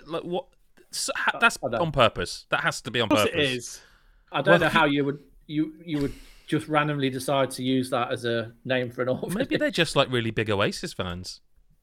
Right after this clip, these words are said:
Speaker 2: Maybe.
Speaker 3: Yeah.
Speaker 2: Maybe. That'd be
Speaker 1: You know,
Speaker 2: cool.
Speaker 1: let's not assume anything here, lads,
Speaker 2: Um,
Speaker 1: 'cause, you know,
Speaker 2: that,
Speaker 1: that
Speaker 2: that'd
Speaker 1: is
Speaker 2: probably explain why Noel Gallagher ends up in, like, one of the, uh, side quests. But yeah.
Speaker 1: Yeah, no, that would. That would be
Speaker 2: But, um,
Speaker 1: amazing, by the way. That would be
Speaker 2: yeah,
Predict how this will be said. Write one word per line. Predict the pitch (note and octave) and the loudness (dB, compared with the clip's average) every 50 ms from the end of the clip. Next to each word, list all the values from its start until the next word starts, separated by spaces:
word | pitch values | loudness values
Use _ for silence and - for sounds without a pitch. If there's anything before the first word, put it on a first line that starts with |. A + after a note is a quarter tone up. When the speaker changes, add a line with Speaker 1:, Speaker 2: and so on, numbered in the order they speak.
| - | -8
Speaker 2:
Maybe. | - D3+ A#3 C4 G3+ D3+ | -2 2 2 2 2 2
Speaker 3:
Yeah. | C3 B2+ B2 B2 - - _ _ - _ - | 0 -2 -2 -6 -8 -14 _ _ -20 _ -10
Speaker 2:
Maybe. | D3 D3 D3+ D3+ - - - | -6 -4 -4 -4 -4 -6 -6
That'd | G#2+ D#3+ D#3 C#3 | -4 -4 -4 -4
be | B2+ | -6
Speaker 1:
You | A#2 | -6
know, | - D#3+ | -6 -4
Speaker 2:
cool. | F3 | -4
Speaker 1:
let's | A#3 C4+ - | -4 -4 -2
not | A#3 C4 - | -2 -2 -2
assume | F3 - - A3+ C#4 C#4 C#3 | -2 -2 -2 0 0 0 0
anything | B2+ D3 G#3+ G#3+ F3 - A#2+ A2 | 0 0 0 -2 -4 -4 -4 -2
here, | A#2 G#2 | 0 0
lads, | A#2+ C3+ C3 B2+ B2 B2 | 2 2 2 2 0 -2
Speaker 2:
Um, | B2+ | -6
Speaker 1:
'cause, | B2+ A#2+ A#2+ | -8 -8 -6
you | C#3 | -2
know, | C3+ A#2 | 4 4
Speaker 2:
that, | F3+ A3 A3+ G3+ | 6 6 6 4
Speaker 1:
that | F#3 | 6
Speaker 2:
that'd | - G3+ A3+ G3 | 6 6 6 6
Speaker 1:
is | |
Speaker 2:
probably | F3+ F#3 F3 D#3+ E3 | 6 6 6 6 6
explain | - - - - E3 E3+ E3+ D#3+ | 4 2 2 6 8 8 8 8
why | D3 C#3 C#3 | 4 2 0
Noel | C3 C3+ C3 B2 A#2+ | 2 0 0 0 2
Gallagher | B2+ C3+ C#3 C3+ B2+ A#2 A#2+ | 2 4 4 4 2 2 0
ends | A2+ G#2+ A2 A2 | -2 -4 -4 -6
up | A#2 A2+ - - | -8 -8 -6 -8
in, | A#2 G#2+ G#2 | -8 -6 -6
like, | G#2+ G#2 G#2+ A2 - | -8 -8 -8 -8 -8
one | A#2 A2 G#2+ G#2+ | -8 -8 -6 -6
of | G#2 G#2 | -6 -6
the, | G#2+ G#2+ G2+ - - - - - | -6 -6 -6 -8 -12 -14 -12 -10
uh, | - A#2 B2 | -8 -6 -8
side | - - - C3 A#2 A#2 A#2 | -8 -4 -4 -2 -2 -2 -4
quests. | - - A2+ - - - - - - | -6 -10 -10 -10 -12 -18 -20 -18 -12
But | - A#2 - - | -10 -10 -8 -6
yeah. | A2+ A2+ G#2+ G#2 G2 | -6 -6 -6 -8 -8
Speaker 1:
Yeah, | - C#3 F3 A3+ C4 | -6 -4 -2 -2 -2
no, | G#3+ F#3 F#3+ | -2 -2 -2
that | G3+ G#3 E3+ | -2 -2 -2
would. | F#3 G#3+ F3+ F#3 F#3+ - - | -4 -4 -6 -8 -10 -12 -12
That | - A#2 F#2 | -12 -10 -10
would | F#2+ - | -10 -12
be | - F2+ | -8 -4
Speaker 2:
But, | - E3+ - | -2 0 2
um, | E3 D#3 D#3+ D#3+ | 4 2 4 2
Speaker 1:
amazing, | D#3+ D#3+ D#3+ F2+ F2+ F#2+ F#2 F#2 | 0 -2 -4 -6 -6 -8 -8 -6
by | F#2 F2+ | -6 -6
the | F2+ F2+ | -6 -6
way. | F#2 F#2 F2+ F#2 | -6 -4 -2 -2
That | G#2+ G#2 | -2 -2
would | F#2 G2 | -4 -4
be | - G2+ G2 | -2 0 6
Speaker 2:
yeah, | G#3+ G#3 F#3 D#3 C3+ A#2+ | 10 10 12 10 10 6